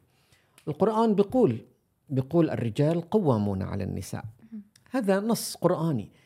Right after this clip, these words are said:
Speaker 1: لكن هذه القوامة، آه، عندما ننظر إليها بنصوص القرآن الكريم هي قوامة الخدمة، هي قوامة، يعني، منقول فلان قيم المسجد. إيش يعني قيم المسجد؟ يعني يخدم المسجد.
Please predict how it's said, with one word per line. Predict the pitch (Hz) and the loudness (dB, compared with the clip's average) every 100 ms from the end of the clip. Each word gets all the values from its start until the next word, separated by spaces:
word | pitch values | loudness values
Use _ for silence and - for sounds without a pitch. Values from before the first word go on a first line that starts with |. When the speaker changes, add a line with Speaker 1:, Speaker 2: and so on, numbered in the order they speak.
| _ _ _ _ | _ _ _ _
Speaker 1:
لكن | 160 170 143 | -2 2 2
هذه | 190 175 185 | 2 2 0
القوامة، | 151 - 131 160 196 180 175 175 - _ _ - | 0 -2 -2 0 0 0 -4 -8 -20 _ _ -6
آه، | 123 117 117 113 | -2 -2 -2 -2
عندما | 123 156 147 131 | 2 4 4 4
ننظر | 120 151 131 | 4 4 2
إليها | 113 104 120 123 127 | 0 0 0 2 0
بنصوص | 104 104 104 110 110 101 - 196 - | 0 0 -2 -2 -6 -8 -2 -4 -2
القرآن | 123 110 110 110 | -6 -4 -4 -4
الكريم | 107 110 110 107 | -6 -4 -4 -2
هي | 175 170 156 156 - | -2 0 -2 -4 -6
قوامة | 110 143 143 131 | -4 -2 -2 -2
الخدمة، | 127 - 240 185 - - _ _ _ _ | -6 -6 -4 -4 -6 -12 _ _ _ _
هي | 127 | 0
قوامة، | 127 127 120 151 151 143 - 107 | 0 2 2 2 2 -2 -6 -12
يعني، | 85 92 139 | -12 -12 -8
منقول | 139 123 - 151 127 | -2 -2 2 2 2
فلان | - 117 127 131 | -2 -2 0 -2
قيم | 135 170 151 123 | 0 2 4 4
المسجد. | 107 120 - 131 131 | 2 0 -2 -6 -4
إيش | 135 - | -6 -6
يعني | 113 113 | -4 -6
قيم | - 120 98 | -4 -4 -4
المسجد؟ | 98 101 - 131 | -6 -8 -10 -10
يعني | 143 175 | -8 -6
يخدم | 294 262 240 | -6 -4 -4
المسجد. | 170 196 214 - 135 | -2 -4 -6 -6 -8